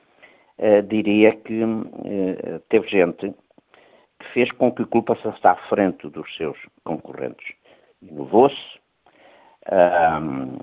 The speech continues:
estruturou-se, teve ideias, entrou num conceito, criou estruturas, ah,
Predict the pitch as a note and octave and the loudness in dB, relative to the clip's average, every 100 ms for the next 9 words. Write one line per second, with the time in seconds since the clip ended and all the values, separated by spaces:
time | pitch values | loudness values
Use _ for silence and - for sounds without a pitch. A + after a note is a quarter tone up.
0 | - - - - - - - - B2+ C#3+ | -18 -20 -20 -20 -16 -16 -6 2 2 2
1 | - - _ _ _ _ _ _ _ _ | -4 -20 _ _ _ _ _ _ _ _
2 | _ - F2 E2 - B2 B2 A#2 - F2+ | _ -4 -4 0 4 4 4 -2 -4 -6
3 | F#2 F2+ E2+ D#2 D2 - A#2 A#2 - A#2 | -2 0 -2 -2 -6 0 2 2 -2 -16
4 | - _ _ _ _ _ G2 F#2+ F2+ - | -16 _ _ _ _ _ -6 -4 -4 -8
5 | - - C3 B2 A#2 - - _ _ _ | -20 -12 -2 2 2 0 -12 _ _ _
6 | _ - F#2+ F2 E2+ D#2+ D2+ | _ -6 0 2 2 -2 -6